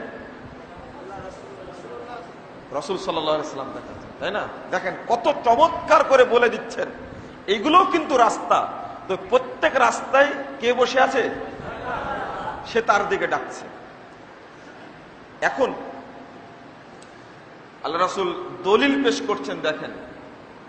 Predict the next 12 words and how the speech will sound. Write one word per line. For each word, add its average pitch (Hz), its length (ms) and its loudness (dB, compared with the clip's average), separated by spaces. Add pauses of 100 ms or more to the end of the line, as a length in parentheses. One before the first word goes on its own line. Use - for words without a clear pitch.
(520)
অতঃপর 226 300 2 (120)
তিনি 208 160 0 (100)
ডান 190 260 2
হাতটা 233 640 0 (1600)
মাঝখানের 190 640 0
রেখাতে 190 380 2
রাখলেন, 170 480 2 (160)
রাখার 165 360 2
পরে 185 260 4
বলছেন, 160 420 -2 (640)
"ওয়া 151 180 0
আন্না 180 300 -4